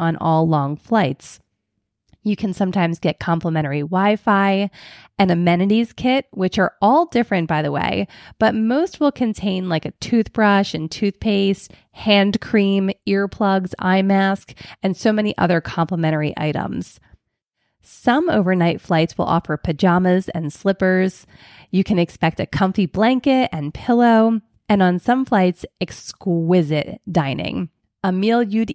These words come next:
easily pay fifty to a hundred bucks per person for, depending on the drinks that you get. All of that's included.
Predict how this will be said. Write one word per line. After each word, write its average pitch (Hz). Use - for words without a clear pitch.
easily 196
pay 160
fifty 196
to 185
a 160
hundred 175
bucks 165
per 156
person 208
for, 262
depending 175
on 156
the 156
drinks 156
that -
you 156
get. -
All 226
of 233
that's 196
included. 165